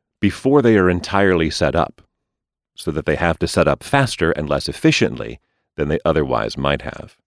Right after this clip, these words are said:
If we put a melange behind a wall of static, we could get the runner to search up their corroder with their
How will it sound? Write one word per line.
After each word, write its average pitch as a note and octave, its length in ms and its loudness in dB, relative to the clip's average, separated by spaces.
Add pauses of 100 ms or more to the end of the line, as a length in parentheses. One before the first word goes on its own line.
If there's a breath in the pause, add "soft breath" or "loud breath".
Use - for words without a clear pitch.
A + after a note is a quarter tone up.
(1200)
If G2 220 2
we F#2+ 100 4
put E2+ 220 0
a D2+ 60 0
melange C#2 880 -2
behind D2 420 -2
a C2+ 60 2
wall C#2 380 2
of A#1 140 -10
static, A2 560 -2 (760)
we G2+ 140 4
could D#3+ 260 4
get A2+ 160 4
the G#2 100 0
runner D2+ 340 2
to F2 80 -4
search F#2 340 0
up F2 160 -2
their D2+ 180 0
corroder E2+ 640 2
with D2+ 240 -4
their C#2+ 300 -2